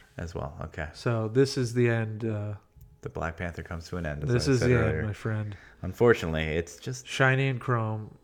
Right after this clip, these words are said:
Speaker 2: <sighs> Witness me.
Speaker 1: Gasoline!
Speaker 2: Yeah.
Speaker 1: It's just such a beautiful
Speaker 2: Yeah.
Speaker 1: movie.
Speaker 2: Rictus just threw you off the top of the tanker.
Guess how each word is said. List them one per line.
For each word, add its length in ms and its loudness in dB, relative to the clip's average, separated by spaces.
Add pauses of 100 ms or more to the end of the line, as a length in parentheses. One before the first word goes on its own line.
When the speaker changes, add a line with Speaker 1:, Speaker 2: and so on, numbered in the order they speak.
(180)
Speaker 2:
<sighs> 600 -18
Witness 480 4
me. 120 0
Speaker 1:
Gasoline! 680 4 (120)
Speaker 2:
Yeah. 240 -4 (1080)
Speaker 1:
It's 100 -16
just 160 -8
such 160 -10
a 40 -10
beautiful 400 -12
Speaker 2:
Yeah. 100 -2
Speaker 1:
movie. 200 -8 (140)
Speaker 2:
Rictus 480 4
just 320 -2
threw 180 4
you 220 4
off 180 2
the 80 -4
top 300 0
of 40 -2
the 60 -8
tanker. 560 -2